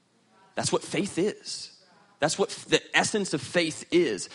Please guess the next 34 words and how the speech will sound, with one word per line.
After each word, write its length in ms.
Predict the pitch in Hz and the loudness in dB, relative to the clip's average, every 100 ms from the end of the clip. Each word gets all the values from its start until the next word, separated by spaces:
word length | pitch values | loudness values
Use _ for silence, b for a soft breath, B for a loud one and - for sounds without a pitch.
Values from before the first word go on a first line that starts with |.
| B - | B -2
is 120 | 143 | 4
believing 560 | 160 139 156 196 214 | 6 6 6 4 4
God's 320 | 170 156 151 139 | 8 8 6 6
Word 360 | 151 139 131 - | 6 8 4 2
even 300 | 175 214 196 | 2 4 4
when 140 | 175 | 4
your 140 | 151 | 4
experience 640 | 143 - - 190 180 131 131 | 2 0 0 2 2 2 2
doesn't 260 | 139 147 | 2 2
measure 320 | 135 131 123 | 2 2 2
up 100 | 135 | -2
to 80 | - | 0
what 140 | 139 135 | -2 6
God's 240 | 143 156 | 6 6
saying. 340 | - 240 196 - - - _ - - - _ _ _ 226 _ _ _ _ _ _ _ - - - _ _ - - | 0 -2 -2 -12 -18 -20 _ -20 -20 -20 _ _ _ _ _ _ _ _ _ _ _ -20 -20 -20 _ _ -14 -8
And 80 | |
so 160 | - 180 | 0 0
this 420 | 135 135 247 294 | 0 0 2 2
is 140 | 269 175 | -2 2
where 160 | 180 | 2
freedom 680 | 143 - 208 220 143 120 120 B B - | 2 -4 -2 2 2 0 -6 B B -2
truly 440 | - 190 151 143 | 2 4 4 4
is. 500 | 131 71 - - - - _ _ _ _ _ _ - - - | 2 0 -6 -10 -14 -20 _ _ _ _ _ _ -14 -6 0
And 380 | 156 156 143 - B B B B B - | 2 4 0 -2 B B B B B 2
let's 160 | 180 | 6
go 140 | - 214 | 8 8
to 40 | |
Romans 320 | 165 170 151 | 8 6 6
six 260 | - 170 - | 2 0 2
real 100 | 135 | 0
quick, 380 | - 131 160 - | 4 2 2 -2
just 200 | 139 - | -2 0
'cause 120 | |
I, 40 | 147 | 0